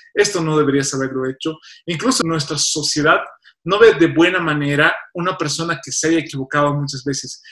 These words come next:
y está acostumbrada a lanzar piedras sin conocer mucho la situación que está pasando esa persona o por qué incluso se ha equivocado.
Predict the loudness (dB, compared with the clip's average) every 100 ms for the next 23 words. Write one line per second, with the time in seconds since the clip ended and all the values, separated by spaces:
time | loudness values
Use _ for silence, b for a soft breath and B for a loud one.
0 | B -2 2 4 2 -2 -2 2 4 4
1 | 2 0 0 -2 0 0 0 2 4 4
2 | 2 -2 -6 -6 -4 -4 -2 0 -2 -2
3 | -6 -4 -2 -2 -4 -8 -8 -6 -4 -4
4 | -6 _ -14 -12 -6 -6 -4 -4 -6 -6
5 | -10 -10 -8 -8 -8 -4 -2 -2 -2 -2
6 | -2 -8 -8 -6 -8 -8 -14 -8 -8 -8